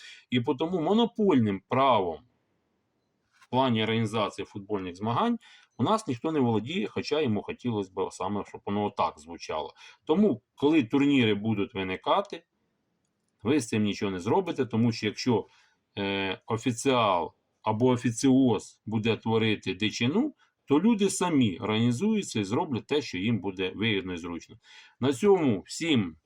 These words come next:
розумним, добрим, всього самого найкращого добра. Ну, а всім іншим, та теж добра, тому що всім нам треба вижити і пережити.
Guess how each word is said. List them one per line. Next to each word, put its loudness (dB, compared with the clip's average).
розумним, 2
добрим, 0
всього -2
самого -2
найкращого -2
добра. -2
Ну, 0
а -4
всім -4
іншим, -2
та 0
теж 2
добра, 2
тому -2
що -6
всім -4
нам -6
треба -4
вижити 0
і -10
пережити. -8